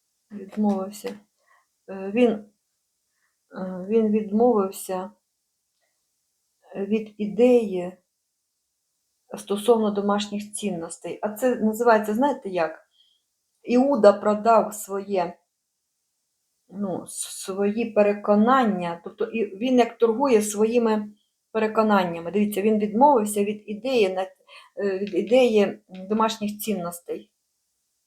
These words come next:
Розумієте? Він відмовився, він пішов на обман. На обман. Отак от. Ну, це називається, м, за що, е, боровся, на те й напоровся.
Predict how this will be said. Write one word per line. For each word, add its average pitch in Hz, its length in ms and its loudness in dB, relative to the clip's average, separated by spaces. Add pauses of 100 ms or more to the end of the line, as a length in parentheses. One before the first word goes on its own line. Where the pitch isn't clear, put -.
Розумієте? 208 520 -4
Він 214 180 2
відмовився, 208 600 0
він 208 200 -2
пішов 214 360 2
на 202 140 2
обман. 175 500 2 (1500)
На 208 180 2
обман. 185 460 -2 (1500)
Отак 202 420 2
от. - 140 -12 (1400)
Ну, 226 260 4
це - 200 -2
називається, 220 680 2
м, 190 180 -6
за 233 120 4
що, 240 240 6
е, 196 360 -6
боровся, 254 380 2
на 196 80 0
те 220 160 -6
й 214 60 0
напоровся. 190 720 -2